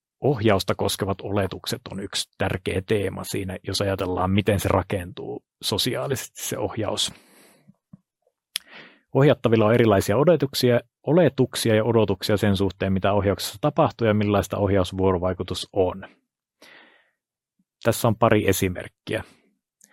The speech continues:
Ohjaus saatetaan ymmärtää tämmöisenä palvelukohtaamisena, josta asiakas saa neuvoja ja valmiita ratkaisuja asiantuntijalta.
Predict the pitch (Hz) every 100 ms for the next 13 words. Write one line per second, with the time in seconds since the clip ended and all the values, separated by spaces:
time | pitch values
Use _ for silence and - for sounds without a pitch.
0 | _ _ 123 151 135 - 127 117 113 110
1 | 107 123 104 101 101 - 104 101 107 101
2 | - 117 101 90 82 - 90 - 123 123
3 | 135 143 135 135 - _ - 139 110 101
4 | - 104 - - 113 - 104 107 - -
5 | 101 107 139 131 127 120 107 - 95 107
6 | 104 95 92 92 95 - 92 90 90 87
7 | 98 - 85 87 90 85 78 - 95 117
8 | -